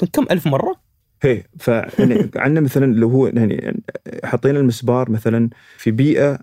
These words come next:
Speaker 2: يعني تحاكي بيئة الفضاء الخارجي.
Speaker 1: مم.
Speaker 2: واختبرنا، آم، ال-، ال-، ال-، ال-، السيناريوهات المختلفة، آه، لأشياء م-، قد تحصل أثناء يعني الانتقال إلى المريخ أو أثناء عمليات حول المريخ،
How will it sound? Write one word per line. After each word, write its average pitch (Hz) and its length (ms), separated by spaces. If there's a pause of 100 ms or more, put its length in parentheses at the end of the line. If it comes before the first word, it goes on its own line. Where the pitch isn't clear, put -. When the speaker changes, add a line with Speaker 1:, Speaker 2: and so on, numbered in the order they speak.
(140)
Speaker 2:
يعني 107 360
تحاكي 143 540
بيئة 113 240 (220)
الفضاء 101 340
الخارجي. - 420
Speaker 1:
مم. 139 240 (300)
Speaker 2:
واختبرنا، 135 840 (360)
آم، 98 540
ال-، 101 340
ال-، 104 180
ال-، 101 360
ال-، 98 760
السيناريوهات 120 720
المختلفة، 127 560 (680)
آه، 98 580 (600)
لأشياء 120 420
م-، - 100
قد - 240
تحصل - 360
أثناء 117 440
يعني - 280
الانتقال 104 500
إلى 92 140
المريخ 107 640
أو 92 160
أثناء 101 320
عمليات 104 240
حول 113 100
المريخ، 117 400